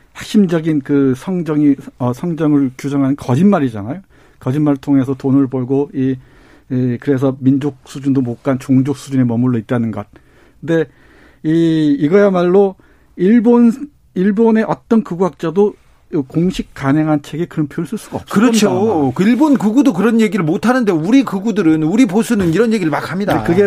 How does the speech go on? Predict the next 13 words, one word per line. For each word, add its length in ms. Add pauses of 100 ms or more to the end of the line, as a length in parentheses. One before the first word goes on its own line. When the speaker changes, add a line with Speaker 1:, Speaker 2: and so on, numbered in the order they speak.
Speaker 1:
딱 220
떠오르는 400
게 100
그거예요. 540
예, 280
일제시대를 2000
보면은 540 (520)
형사보호나 920
순사보호가 760
있지 180
않습니까? 480
Speaker 2:
예. 300
Speaker 1:
예, 160